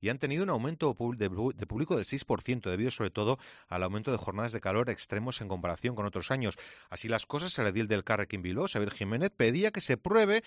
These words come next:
una extensión de la temporada de verano en Txurdinaga para comprobar cómo funciona esa medida. El equi-, el equipo de gobierno la ha apoyado sin fisuras. Lo confirma también la concejala de Deportes, Itxaso Roteta. Escuchamos a Jiménez y a Roteta.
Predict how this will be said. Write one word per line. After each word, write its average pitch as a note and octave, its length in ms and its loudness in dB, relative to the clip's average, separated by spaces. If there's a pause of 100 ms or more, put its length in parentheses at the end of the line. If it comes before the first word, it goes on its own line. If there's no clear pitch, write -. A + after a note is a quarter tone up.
(160)
una E3+ 180 -4
extensión G#3+ 500 -4
de F#3+ 100 0
la A2 100 2
temporada E3 320 2
de F#3 60 4
verano F#3+ 340 2
en C3 160 -2
Txurdinaga B2 560 2 (240)
para G2+ 160 2
comprobar A2 360 2
cómo E3 200 -2
funciona C#3+ 400 -4
esa C3+ 160 -2
medida. F#2+ 420 -2
El E2+ 100 -6
equi-, A2 320 -6
el F2 100 -10
equipo C3 200 -4
de A2+ 60 2
gobierno B2 340 0 (220)
la G2+ 180 0
ha D3+ 60 2
apoyado C#3+ 400 -2
sin A2 240 -4
fisuras. G#2 400 -2
Lo F#2+ 60 -6
confirma C3+ 340 0
también A#2+ 340 0
la A2+ 60 0
concejala D3 400 -2
de A#2 60 4
Deportes, A2+ 440 -2 (240)
Itxaso A2+ 420 -4
Roteta. A2 360 -4
Escuchamos F#3+ 540 -2
a B2+ 40 -4
Jiménez A2+ 380 -4
y A2+ 40 -4
a A2 40 -2
Roteta. - 420 -6